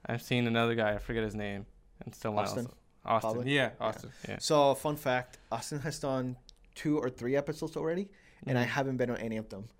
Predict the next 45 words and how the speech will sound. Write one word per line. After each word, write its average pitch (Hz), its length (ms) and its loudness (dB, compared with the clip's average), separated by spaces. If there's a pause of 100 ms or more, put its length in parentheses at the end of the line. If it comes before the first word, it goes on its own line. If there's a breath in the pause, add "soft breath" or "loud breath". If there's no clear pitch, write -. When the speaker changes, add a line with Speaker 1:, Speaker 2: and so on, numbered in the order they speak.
(120)
Speaker 1:
Really? 160 200 12
Speaker 2:
So, 151 200 10
yeah, 147 240 10
so, 208 320 12
Speaker 1:
<laughs> - 0 -
Speaker 2:
so 175 100 6
the 202 100 12
first 160 340 2
time 202 200 0
I 139 80 2
was 127 120 -2
sick, 160 380 -4
and 131 80 -8
the 117 60 -10
second 131 320 -6
time 151 200 -8
I - 60 -4
had 127 60 0
to 127 80 6
Speaker 1:
Mm-hmm. 120 100 6
Speaker 2:
go 113 120 0
somewhere 113 380 -6
with 95 140 -8
Brittany. - 380 -6 (460 loud breath)
Yeah, 120 100 0
I 113 40 -2
couldn't 127 200 -6
do 113 80 -6
a 104 60 -4
podcast. 110 400 -4
So - 120 -4
it's 120 160 -4
always 139 220 -2
been, 127 320 -6 (160)
uh, 110 200 0
Diabre 113 520 -2
and - 80 -8
Austin 139 400 -8
that 101 160 -6
do 110 80 -6
the 104 80 -6
podcast - 440 -8
together. - 440 -12 (200)
Speaker 1:
Interesting. 156 460 -4
Speaker 2:
Yeah. 117 140 -6